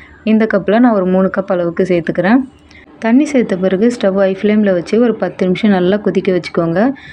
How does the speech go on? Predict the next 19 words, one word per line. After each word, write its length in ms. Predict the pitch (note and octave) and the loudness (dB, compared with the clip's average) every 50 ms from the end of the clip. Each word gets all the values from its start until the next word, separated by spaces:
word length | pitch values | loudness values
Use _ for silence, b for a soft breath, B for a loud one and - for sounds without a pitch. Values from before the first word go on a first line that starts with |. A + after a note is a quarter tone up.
| B B B B | B B B B
நம்ம 200 | - G#3+ G#3+ G#3+ G#3 G#3 | -2 0 2 2 0 0
சேர்த்துருக்க 440 | A3 A3+ A#3 A3+ A3+ G#3+ A3 G#3 F#3+ - F#3 | 0 -2 0 0 -2 -2 -2 -2 -4 -2 -2
தண்ணி 220 | F3+ F#3 G#3+ B3 | 0 2 4 4
ஒரு 180 | B3+ A#3 G3 A3+ | 4 2 2 0
பாதி 380 | - F3+ F3+ F3+ F#3+ F#3 G3 | -2 -2 -2 0 0 0 0
அளவு 180 | F#3 F#3+ G3 G#3+ | 0 2 0 0
நல்லா 220 | G3+ F#3 F3 F#3 F#3+ F#3+ - | 0 0 0 -2 -2 0 0
சுண்டி 240 | F#3 F3+ F3+ F#3+ F3 F3 | 0 0 2 2 0 0
வரணும். 320 | E3 E3 E3 E3+ G#3 C#4 C4 B B B B B B - - - | 0 0 0 0 0 0 -2 B B B B B B -16 -4 0
மூடி 220 | A3 A#3 B3 B3 | 2 2 2 2
போட்டு 280 | G#3+ G#3 F#3+ F3 F3+ F3 | 2 0 0 0 0 0
மூடி 340 | F3 E3+ E3+ E3 G#3 B3+ | 0 0 2 0 0 0
ஸ்டவ் 240 | B3 B3 - F#3 F3+ | -2 -2 -4 -4 -2
ஹை 200 | F3+ F#3 F3 F3 - | 0 -2 -2 -2 -2
ஃப்ளேமில் 300 | - F#3 G3 G3 F#3+ F#3 | -2 0 2 2 2 2
வச்சு 240 | E3+ E3+ E3+ - A3 | 0 -2 0 2 2
நல்லா 300 | A3+ G3 E3+ F3 F#3 G#3+ | 2 2 2 0 0 0
கொதிக்க 360 | - - F#3 F3 F3+ - G3 | 0 0 0 0 0 0 -2
வச்சுக்கோங்க. 600 | F3+ E3+ - - - - E3+ E3 E3 F3+ A3 C#4 | -4 -4 -6 -4 -2 -2 0 0 2 2 2 2